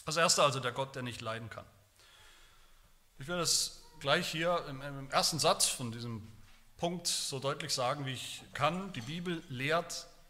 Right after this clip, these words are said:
ganz glasklar und eindeutig, dass Gott als Gott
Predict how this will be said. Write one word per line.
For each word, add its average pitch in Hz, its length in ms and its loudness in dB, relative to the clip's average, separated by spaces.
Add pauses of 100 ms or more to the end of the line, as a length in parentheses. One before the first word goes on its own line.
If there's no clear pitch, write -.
ganz - 580 0 (460)
glasklar 135 720 2
und 131 140 -8
eindeutig, 143 580 -2
dass - 480 2
Gott - 480 4 (140)
als 151 480 0
Gott - 420 -2